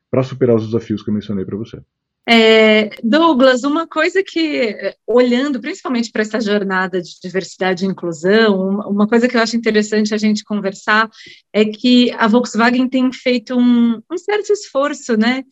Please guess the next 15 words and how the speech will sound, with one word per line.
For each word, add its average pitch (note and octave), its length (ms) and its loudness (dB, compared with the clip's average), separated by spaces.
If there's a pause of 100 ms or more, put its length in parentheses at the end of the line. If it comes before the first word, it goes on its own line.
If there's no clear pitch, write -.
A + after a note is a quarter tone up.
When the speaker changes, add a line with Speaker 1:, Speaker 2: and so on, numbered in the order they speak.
(320)
Speaker 2:
com B3+ 80 0
esse A#3+ 220 2
papel A3+ 520 0
de G#3+ 200 -6
montadora, A3 800 -2
de - 80 -14
ser A3+ 140 -4
um A3+ 100 -2
elo A3 180 -2
tão B3 160 -2
importante G#3+ 600 -2
do G3 80 -12
setor, A#3+ 540 -2 (580)
de C4 480 0
externalizar D4+ 1120 2